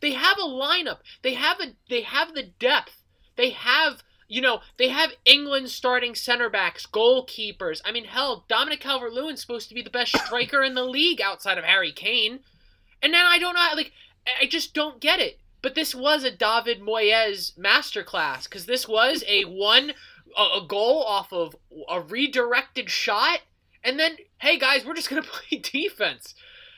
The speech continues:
Speaker 1: David Moyes with his four one four one formation strikes again.
Speaker 2: Masterclass. Absolute masterclass. I, now, Leeds are the most confusing team in the Premier League.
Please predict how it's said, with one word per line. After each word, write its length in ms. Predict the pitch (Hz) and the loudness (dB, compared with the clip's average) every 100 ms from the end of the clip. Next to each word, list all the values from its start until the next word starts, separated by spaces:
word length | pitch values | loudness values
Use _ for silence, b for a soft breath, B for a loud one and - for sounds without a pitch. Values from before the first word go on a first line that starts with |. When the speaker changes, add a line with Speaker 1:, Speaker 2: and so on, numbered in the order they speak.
| B _ | B _
Speaker 1:
David 460 | - 220 254 285 285 | 0 4 4 0 -8
Moyes 960 | 254 247 262 269 226 180 170 190 - - | -4 0 2 4 2 2 -2 -4 -14 -10
with 220 | 185 180 | -6 -6
his 360 | 185 170 156 - _ _ _ _ - | -4 -8 -8 -16 _ _ _ _ -14
four 340 | 233 269 277 | -2 2 2
one 280 | 262 254 269 | 2 -2 -2
four 360 | 262 - 233 240 | -6 -8 -4 -2
one 220 | 220 233 247 | -4 -6 -8
formation 640 | - 226 214 226 - 185 | -10 -8 -4 -4 -6 -10
strikes 380 | 165 208 190 - | -10 -6 -6 -8
again. 440 | 156 175 165 135 - _ _ _ _ _ _ _ _ _ _ _ _ _ - | -10 -8 -8 -12 -20 _ _ _ _ _ _ _ _ _ _ _ _ _ -10
Speaker 2:
Masterclass. 840 | 143 135 131 117 - 110 - - _ - | -6 -6 -8 -12 -14 -18 -18 -20 _ -8
Absolute 460 | 131 131 123 120 | -8 -8 -10 -8
masterclass. 680 | 113 110 110 - 127 - - _ - | -8 -10 -12 -14 -12 -12 -16 _ -10
I, 220 | 165 160 - | -4 -4 -4
now, 300 | 151 135 123 | -6 -4 -4
Leeds 440 | - 131 151 175 | -6 -2 -2 -2
are 80 | 151 | -2
the 80 | 127 | -4
most 220 | 123 117 | -6 -8
confusing 380 | 123 117 110 110 | -10 -10 -10 -8
team 180 | 113 110 | -6 -6
in 60 | 98 | -6
the 60 | |
Premier 300 | - 117 87 | -6 -6 -8
League. 220 | 52 58 | -14 -20